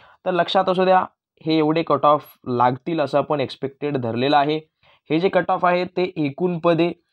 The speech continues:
त्याला अप्लाय केलेली एकूण विद्यार्थ्यांची संख्या किंवा अर्जांची संख्या आणि असणारी त्याची डिफिकल्टी लेव्हल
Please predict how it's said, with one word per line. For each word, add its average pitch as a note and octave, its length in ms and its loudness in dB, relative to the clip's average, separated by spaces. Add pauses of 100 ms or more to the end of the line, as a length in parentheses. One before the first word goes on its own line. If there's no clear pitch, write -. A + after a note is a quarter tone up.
(280)
त्याला D#3 280 2
अप्लाय D3 420 2
केलेली F3 480 0
एकूण D3+ 380 0
विद्यार्थ्यांची D3+ 680 0
संख्या D3 340 0
किंवा E3 220 0
अर्जांची D#3+ 460 0
संख्या D#3+ 380 0 (540)
आणि D#3+ 220 -2 (100)
असणारी D#3+ 540 0 (260)
त्याची D3+ 240 -2
डिफिकल्टी E3 640 2
लेव्हल D3+ 280 4